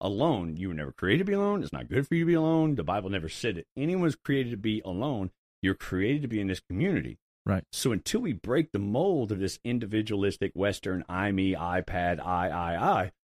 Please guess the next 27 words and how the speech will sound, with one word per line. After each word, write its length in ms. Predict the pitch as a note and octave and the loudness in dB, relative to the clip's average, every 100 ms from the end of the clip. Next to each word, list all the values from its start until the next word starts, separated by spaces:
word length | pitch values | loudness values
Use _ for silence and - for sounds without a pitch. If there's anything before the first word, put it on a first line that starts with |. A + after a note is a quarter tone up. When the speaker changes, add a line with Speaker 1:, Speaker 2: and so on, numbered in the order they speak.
| _ | _
Speaker 1:
we're 80 | G#2 | -2
not 320 | G2+ A#2 D#3 | 0 -2 -2
gonna 160 | E3 C#3+ | -2 0
understand 600 | C3+ A2 - D3 D3 A2+ | 0 0 0 0 2 2
that, 100 | E2+ | 0
no, 120 | B2 | 0
no, 40 | A#2+ G#2 | 0 -2
no, 60 | - | -4
you 180 | G#2+ D3+ | -2 0
were 60 | |
never 480 | G2+ G#2+ B2+ E3+ G#3+ | 0 0 0 2 0
created 380 | - - D#3+ B2+ | 0 0 2 0
for 80 | G2 | 0
that. 220 | F#2+ - | -2 -2
When 100 | G#2+ | -4
you're 160 | F#2+ E2 | -2 -2
welcome 520 | F2 A2+ D#3 - E3 | -2 0 0 0 0
back 260 | D3 C#3+ - | 2 0 -2
home 460 | - - F#3+ G2+ F#2 | -6 0 2 2 0
as 140 | G2+ | -4
the 80 | F#2+ | -4
prodigal 400 | - A#2+ B2 A2 | 0 0 0 -4
son 280 | - C#3+ A#2 | -2 0 0
that 120 | - | -2
went 180 | A2 - | -4 -4
after 400 | - A#2+ - C3+ - | -2 0 0 -4 -4
I, 540 | C#3+ D3 D2 D#2 G2 | -2 0 0 -2 -4